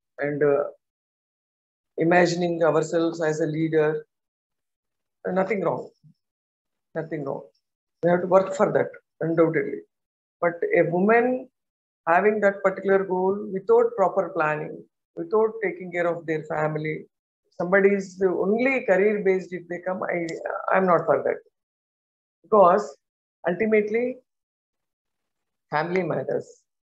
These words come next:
So in that particular, uh, if we take a woman, uh, from family, coming, she comes from some family.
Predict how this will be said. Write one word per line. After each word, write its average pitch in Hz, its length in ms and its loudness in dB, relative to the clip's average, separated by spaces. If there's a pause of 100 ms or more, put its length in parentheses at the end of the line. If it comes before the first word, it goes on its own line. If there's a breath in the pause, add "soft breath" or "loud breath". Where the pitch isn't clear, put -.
(520)
So 165 300 2
in 196 180 4
that 214 400 4
particular, 175 540 2 (600)
uh, 139 180 -2 (200)
if 156 140 -4 (100)
we 165 180 4
take 190 280 6
a 170 180 4
woman, 170 540 0 (840)
uh, 143 760 -4 (140)
from 151 240 -2
family, 147 540 0 (200)
coming, 165 340 0 (480)
she 165 200 -12
comes 165 340 -4
from 175 340 -4 (360)
some 185 180 -2
family. 160 400 -2